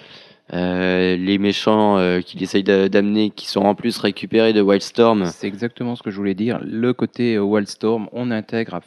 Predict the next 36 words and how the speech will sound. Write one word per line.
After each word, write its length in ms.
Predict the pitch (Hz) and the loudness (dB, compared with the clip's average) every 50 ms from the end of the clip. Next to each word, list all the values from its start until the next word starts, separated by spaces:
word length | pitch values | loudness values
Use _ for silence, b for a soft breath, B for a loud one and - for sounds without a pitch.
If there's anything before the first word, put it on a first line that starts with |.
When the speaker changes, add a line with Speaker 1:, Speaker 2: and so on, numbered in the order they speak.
| _ _ - | _ _ -20
Speaker 2:
à 80 | 156 | -18
toute 240 | 156 - 120 - 80 | -16 -14 -14 -14 -12
force 380 | - - 113 117 110 - - 95 | -8 -6 -6 -6 -6 -8 -12 -12
des 280 | 87 104 101 95 101 | -10 -12 -12 -12 -10
éléments 280 | 104 98 101 101 101 101 | -10 -8 -8 -8 -8 -8
de 40 | 95 | -8
l'univers 400 | 92 95 92 92 95 92 92 90 | -10 -10 -10 -10 -8 -8 -8 -8
Wildstorm 520 | 90 90 90 - - - 104 104 113 98 - | -8 -10 -10 -10 -10 -8 -8 -8 -8 -8 -12
à 60 | 87 | -12
droite 320 | 98 104 107 110 113 - | -12 -12 -12 -12 -10 -10
et 80 | 95 92 | -8 -8
à 60 | 87 | -8
gauche. 420 | 87 95 101 117 135 - - - _ _ b b b b b b b | -6 -6 -8 -8 -8 -10 -14 -20 _ _ b b b b b b b
Speaker 1:
Et 80 | 247 | -4
du 100 | 214 202 | -2 0
Speaker 2:
Et, 60 | 110 | 0
Speaker 1:
coup, 60 | - - | 2 0
ils 60 | 107 | 2
trahissent 360 | 101 98 92 110 160 - - | 2 4 4 4 4 2 0
Speaker 2:
euh, 120 | - 107 | -4 -4
Speaker 1:
ces 100 | 95 87 | -2 0
éléments 280 | 98 98 98 101 101 98 | 0 0 2 2 2 2
Wildstorm 460 | 98 98 98 - - - 117 107 98 | 2 2 0 0 0 0 0 0 0
parce 160 | - 90 92 - | -4 -10 -12 -10
qu'ils 500 | - 92 - - 87 82 87 90 90 92 | -8 -8 -8 -8 -8 -10 -12 -12 -12 -12
ont, 80 | 98 - | -10 -8
ils 140 | - 95 95 | -6 -4 -4
ont 80 | 92 80 | -4 -4
plus 160 | - - 117 | -4 -4 -4
du 120 | 110 107 | -4 -4
tout 120 | - 117 113 | -2 0 2
le 100 | 107 104 | 2 4
même 180 | 104 104 101 | 4 4 2
rôle 320 | 104 98 107 113 117 110 92 | 4 4 6 6 6 4 2
et 120 | 82 87 | 0 -4
donc 260 | 98 95 - 98 95 | -4 -4 -6 -6 -6